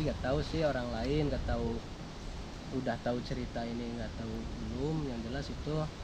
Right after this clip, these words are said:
ketika saya megang yang satu itu, yang satu itu dibawa ke sana, dibawa ke sini, bahkan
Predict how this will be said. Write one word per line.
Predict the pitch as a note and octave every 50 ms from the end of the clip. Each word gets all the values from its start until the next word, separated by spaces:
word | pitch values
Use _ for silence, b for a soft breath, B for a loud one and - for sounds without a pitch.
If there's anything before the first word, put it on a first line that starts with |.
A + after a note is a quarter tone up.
| - - - - - C#3+
ketika | C3 - B2+ A#2 - B2
saya | A2+ - B2+ B2 A2+
megang | A2+ A#2 A2+ A2+ A#2 A#2 A#2
yang | A2+ A2
satu | A2+ - B2 A2+ - A#2
itu, | G2+ G2 - - A#2 B2 D#3 G3+ C#4+ D#4+ - - - - - - - - - - - -
yang | A#2+ A#2 A2+
satu | - A2+ G#2+ - A#2
itu | A2+ A2 A2+ - - D3+ F3 F#3
dibawa | D3+ B2+ B2 A2 A2 A2
ke | - -
sana, | - - B2 A2+ A2+ A#2+ B2 B2
dibawa | A#2+ A2+ A2+ A2 G#2
ke | -
sini, | - - A2 A2+ A2+ B2 C#3 D#3+ F3+ F#3+ F#3 D#3+ B2+ - - - - - - - - - - - - - - - - -
bahkan | - B2+ A#2+ A#2+ - - - - A#2+ A#2+ A#2+